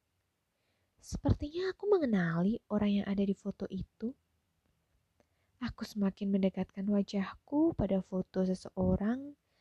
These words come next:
yang sedang berpose di atas gunung. Oh, rupanya ini kamar Gilang. Lalu,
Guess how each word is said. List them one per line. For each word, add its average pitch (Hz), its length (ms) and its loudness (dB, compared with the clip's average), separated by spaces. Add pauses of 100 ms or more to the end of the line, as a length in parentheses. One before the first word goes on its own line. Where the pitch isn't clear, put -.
(260)
yang 269 160 4
sedang 220 240 6
berpose 202 800 2
di - 160 -2
atas - 400 -6
gunung. 185 640 0 (1600)
Oh, 180 800 4 (640)
rupanya 302 480 0
ini 349 160 -2
kamar 294 400 -2
Gilang. 170 880 0 (1800)
Lalu, 190 400 4